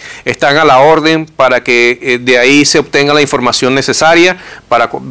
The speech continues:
eh, definir cuáles son los pasos que se van a seguir a partir de este momento.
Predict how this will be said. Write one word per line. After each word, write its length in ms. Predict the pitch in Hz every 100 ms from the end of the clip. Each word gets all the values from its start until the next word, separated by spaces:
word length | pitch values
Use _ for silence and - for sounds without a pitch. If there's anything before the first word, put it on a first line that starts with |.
| 131
eh, 320 | 123 117 110
definir 380 | 113 110 120 120
cuáles 240 | 143 135
son 160 | - 135
los 80 | 143
pasos 300 | 131 117 143
que 100 | 127
se 120 | 123
van 160 | 110 120
a 20 |
seguir 380 | - 107 113 113
a 140 | 117
partir 340 | 113 104 113 107
de 100 | 110
este 200 | - 113
momento. 400 | 101 95 90